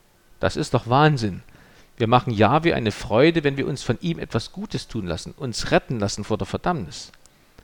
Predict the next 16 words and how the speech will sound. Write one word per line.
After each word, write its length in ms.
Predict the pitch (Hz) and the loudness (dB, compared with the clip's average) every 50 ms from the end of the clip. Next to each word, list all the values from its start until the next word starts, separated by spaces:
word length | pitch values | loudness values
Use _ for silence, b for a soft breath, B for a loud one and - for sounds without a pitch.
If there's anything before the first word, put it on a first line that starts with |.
| b b b b b b b - | b b b b b b b 4
Das 280 | - 160 175 180 - - | 8 8 8 8 6 2
ist 300 | - 170 143 - - - | 0 0 0 -2 -2 -2
die 200 | 131 120 110 120 | -2 -2 2 2
Win-Win-Situation, 1300 | 131 139 165 180 175 156 147 170 180 175 151 131 - 135 123 - 107 101 101 - - - 120 113 113 110 | 2 2 4 2 0 2 2 2 2 2 0 -2 -2 -6 -6 -2 -2 -2 -2 -2 -4 -2 -2 -2 0 -2
die 100 | 107 98 | 0 0
der 160 | - 95 90 | 0 2 2
Heilige 380 | 98 101 107 117 123 - 120 | 2 2 2 2 2 0 -2
Geist 420 | 110 - 98 95 101 - - - - | -2 0 -2 -2 -2 -4 -8 -12 -12
schafft. 260 | - - - - - - - - b b b b b b b b _ | -14 -12 -14 -18 -20 -20 -20 -20 b b b b b b b b _
Beide 360 | - 127 127 147 165 170 160 147 | 4 6 6 8 8 6 6 2
freuen 320 | - - 101 98 98 104 | 0 0 0 2 2 0
sich 140 | 98 101 - | -2 -4 -4
darüber, 460 | - 90 110 113 110 110 107 107 117 b b b b b b b | -4 -2 -2 -2 2 2 2 2 2 b b b b b b b
Geber 540 | - 120 117 123 127 139 143 127 127 - - | 2 4 4 6 6 6 6 6 6 4 0
und 220 | 160 147 147 - | -2 -2 -2 -4
Beschenkter, 680 | - 110 - - 123 110 113 - - - 113 101 113 | -6 -6 -2 -2 -2 -2 -2 -4 -2 -2 -2 -2 -2